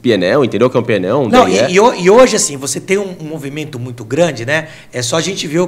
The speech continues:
Speaker 2: a quantidade de I P Os que estão acontecendo nos últimos anos aqui no Brasil. O problema é que o pessoal esquece o que quer dizer um I P O. Um I P O significa o seguinte, tá bom,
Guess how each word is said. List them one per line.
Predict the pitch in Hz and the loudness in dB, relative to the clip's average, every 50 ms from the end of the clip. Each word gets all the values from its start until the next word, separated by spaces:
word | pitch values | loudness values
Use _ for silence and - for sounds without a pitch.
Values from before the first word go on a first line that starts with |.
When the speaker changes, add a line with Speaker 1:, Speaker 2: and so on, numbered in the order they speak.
| 175 - | -4 -6
Speaker 2:
a | 180 | -10
quantidade | - - 160 156 - 151 139 151 160 160 160 165 | -10 -10 -10 -10 -8 -4 -2 0 0 -2 -2 -4
de | 143 143 | 0 0
I | 165 175 | 0 0
P | 170 165 - 160 156 | 0 -2 -4 -2 2
Os | 156 165 175 175 175 | 2 4 2 2 0
que | 175 170 | -4 -10
estão | 160 156 156 160 | -10 -8 -6 -6
acontecendo | 160 156 - 165 160 156 160 147 - - 156 156 156 165 | -6 -6 -8 -10 -12 -10 -8 -6 -6 -4 -4 -6 -6 -8
nos | 156 151 131 | -10 -10 -12
últimos | 151 151 151 147 147 143 123 | -12 -14 -14 -14 -12 -10 -8
anos | 151 156 165 147 156 | -8 -8 -6 -6 -6
aqui | 151 156 156 | -6 -8 -10
no | 160 170 | -8 -4
Brasil. | 160 170 180 170 135 127 110 - - - - - - - - - - - - _ | 0 2 2 2 0 -2 -6 -8 -10 -14 -20 -20 -20 -20 -20 -20 -20 -20 -20 _
O | - | 0
problema | - 190 196 226 269 294 | 4 4 6 8 8 8
é | 269 | 8
que | 277 247 | 6 4
o | |
pessoal | - - 202 185 - 190 175 | 2 2 2 2 2 2 0
esquece | - - - - 202 233 226 - - | 0 0 0 2 4 4 4 2 0
o | 151 - 170 | -2 -2 -4
que | - - 220 | -4 -4 -4
quer | 214 - 220 208 | 0 2 2 2
dizer | 170 160 196 208 | 2 2 0 0
um | 220 196 196 | 2 0 0
I | 202 190 | -2 -2
P | 196 185 202 185 | -4 -4 -2 -2
O. | 131 104 98 - - | -2 -2 -4 -8 -12
Um | 123 | -14
I | 127 | -10
P | 117 135 | -4 0
O | 185 202 | 0 0
significa | 196 196 196 190 208 208 208 214 208 214 | 2 0 -2 -4 -4 -4 -4 -4 -6 -6
o | 208 | -6
seguinte, | - 208 170 143 117 - - | -8 -8 -8 -8 -10 -10 -8
tá | - 139 135 | -6 -6 -4
bom, | 127 147 180 214 233 - | 0 0 0 0 -2 -6